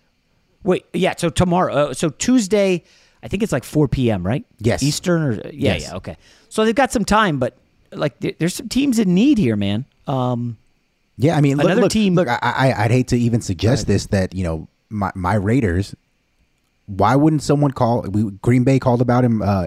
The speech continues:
Speaker 2: in the offseason. It was gonna be part of that Davante Adams deal, but it got squashed. Darren Waller.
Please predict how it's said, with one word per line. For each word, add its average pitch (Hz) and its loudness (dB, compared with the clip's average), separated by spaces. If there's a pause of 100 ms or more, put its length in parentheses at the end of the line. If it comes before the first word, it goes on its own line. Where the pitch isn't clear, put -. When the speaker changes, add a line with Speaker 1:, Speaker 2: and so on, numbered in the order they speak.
Speaker 2:
in 104 0
the 104 2
offseason. 98 0 (440)
It 110 2
was 104 4
gonna 117 2
be 104 2
part 113 2
of 110 2
that 113 0
Davante 110 0 (100)
Adams 120 0
deal, 98 2
but 95 0
it 92 -2
got 98 -2
squashed. 120 0 (1040)
Darren 143 4
Waller. 170 2